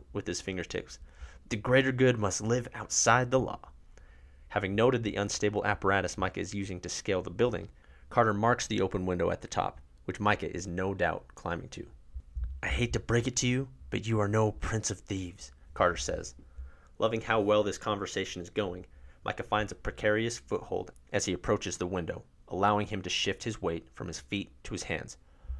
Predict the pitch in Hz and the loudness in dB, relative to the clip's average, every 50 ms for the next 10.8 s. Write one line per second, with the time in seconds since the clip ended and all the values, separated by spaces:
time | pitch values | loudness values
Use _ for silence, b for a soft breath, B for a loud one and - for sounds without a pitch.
0 | B B B B B - 127 135 160 156 120 135 196 202 - 127 120 101 90 - | B B B B B 2 6 8 8 8 8 8 4 4 6 8 8 8 6 4
1 | - - - - - - - - 170 151 143 - 151 143 139 - - 127 139 147 | -2 -14 -18 -14 -14 0 6 8 10 10 10 8 4 4 4 4 2 4 4 4
2 | 135 131 139 127 117 131 127 - - 170 143 98 - - - b b b b b | 4 4 2 -2 -2 -2 -2 2 4 4 4 4 2 -2 -8 b b b b b
3 | b b b b b b b b b - - 127 131 127 123 120 117 104 101 - | b b b b b b b b b 0 4 4 6 6 4 4 2 2 2 0
4 | 110 110 98 - - 127 127 113 95 85 92 80 90 - - - - - - - | 0 -2 -2 -4 -4 -2 0 0 0 0 -2 -6 -10 -10 -14 -16 -14 -10 -2 2
5 | 113 107 107 - - - - - - - - - - - 110 110 - 120 117 - | 2 2 4 2 0 0 0 -2 -2 -2 -2 -6 -4 -4 -4 -4 -2 -4 -6 0
6 | - 110 101 98 107 107 104 - - 107 - - - 120 117 - - - - - | 4 4 6 6 4 0 -4 -6 -8 -10 -8 -6 -6 -4 -2 -2 -2 -2 -4 -6
7 | 98 92 - - B B B B - 98 92 - - 113 110 - - - - - | -6 -6 -6 -8 B B B B -4 -4 -4 0 2 2 2 2 0 -8 -8 -4
8 | - 104 98 92 - - 98 - - - - - 101 98 90 92 - - - - | -2 -2 -2 -2 -2 -4 -6 -6 -8 -6 0 0 0 2 0 -2 -6 -6 -4 0
9 | - 107 104 117 117 - - - - - 104 87 87 - - - - - - - | 2 2 2 2 0 -2 -6 -6 -2 0 0 0 0 -2 -8 -10 -10 -10 -10 -6
10 | - 85 85 - - 92 62 - - - - - - - - | -4 -4 -4 -4 -2 -2 -4 -4 -4 -10 -12 -14 -16 -16 -18